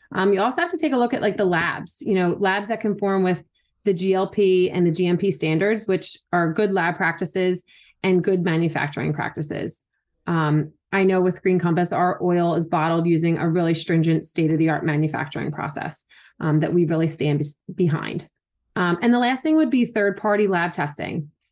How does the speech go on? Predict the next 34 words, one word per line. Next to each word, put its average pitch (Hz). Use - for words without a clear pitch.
You 214
know, 202
this 220
ensures 220
effic-, 220
efficacy 226
and 196
safety. 240
Um, 175
we 214
actually 208
have 190
little 180
Q 180
R 165
codes 226
on 180
the 175
bottom 160
of 165
each 175
bottle 185
that 180
you 202
can 220
scan, 180
and 175
it'll 175
take 202
you 233
to 220
that 175
lab 160
test 240